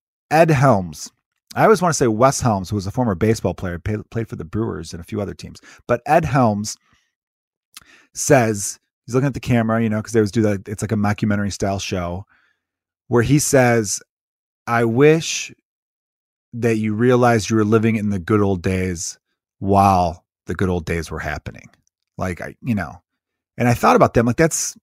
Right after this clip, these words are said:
that's exactly what we're doing right now. We are living in the golden era of Cubs baseball, and we have been over the last five to seven years. And I feel like from comments I read, which again, Joe, why are you reading all these comments? What are you, insane? You have a family that loves you. What are you doing?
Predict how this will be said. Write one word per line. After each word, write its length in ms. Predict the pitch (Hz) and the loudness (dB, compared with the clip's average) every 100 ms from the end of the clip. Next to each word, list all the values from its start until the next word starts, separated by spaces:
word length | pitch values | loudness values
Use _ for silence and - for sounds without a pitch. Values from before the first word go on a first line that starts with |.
| _ _ | _ _
that's 140 | 151 175 | -2 2
exactly 280 | 151 156 | 2 4
what 120 | 160 139 | 4 6
we're 160 | 156 | 4
doing 280 | 135 120 107 | 6 4 4
right 160 | 107 104 | 0 0
now. 140 | 95 | -2
We 200 | 113 151 | 2 2
are 80 | 151 | 4
living 540 | 127 151 135 107 95 - _ _ - | 4 4 4 0 -4 -12 _ _ -2
in 120 | 120 | 2
the 80 | 117 | 6
golden 320 | 127 131 123 | 8 8 6
era 200 | 120 117 | 6 4
of 100 | 98 | 2
Cubs 280 | 113 110 87 | 0 0 0
baseball, 720 | 101 95 - 101 92 87 - _ _ _ _ _ _ _ - | -2 -4 -4 -6 -4 -4 -8 _ _ _ _ _ _ _ -2
and 80 | |
we 60 | 117 | 2
have 240 | 104 135 | 4 2
been 100 | 117 | 4
over 160 | 117 104 | 2 2
the 80 | 104 | 2
last 300 | 104 98 - | 2 0 0
five 220 | 101 92 | -2 -2
to 80 | 82 | -4
seven 300 | 101 90 87 | -6 -6 -8
years. 500 | 87 85 82 - - _ _ _ | -8 -10 -10 -14 -18 _ _ _
And 140 | 98 101 | -10 -8
I 80 | 98 | -8
feel 500 | - 139 135 131 127 | -2 2 4 4 4
like 420 | 113 107 104 - | 2 0 -2 -6
from 460 | - 104 92 90 - | -4 -4 -4 -10 -10
comments 460 | - 127 135 127 127 | -2 0 2 2 4
I 60 | |
read, 480 | 113 104 107 104 101 | 4 4 2 2 -2
which 180 | 98 - | -6 -12
again, 280 | - 117 98 | -10 -10 -10
Joe, 200 | 104 98 | -10 -8
why 220 | 110 117 | -6 -4
are 60 | 104 | -6
you 120 | 87 | -6
reading 260 | 98 98 98 | -4 -4 -4
all 100 | 90 | -6
these 160 | 87 | -10
comments? 500 | - 113 113 98 - | -6 -2 -2 -4 -6
What 80 | 113 | -6
are 60 | 101 | -4
you, 120 | 90 | -6
insane? 460 | 90 - 117 127 | -8 -4 -2 -2
You 80 | 127 | -2
have 60 | 101 | -4
a 80 | 101 | -4
family 300 | 147 147 107 | -2 0 0
that 140 | 85 | 0
loves 240 | 131 190 | 0 0
you. 100 | 110 | -2
What 120 | 120 233 | -2 -2
are 40 | |
you 40 | |
doing? 340 | 202 262 277 | -2 -2 -2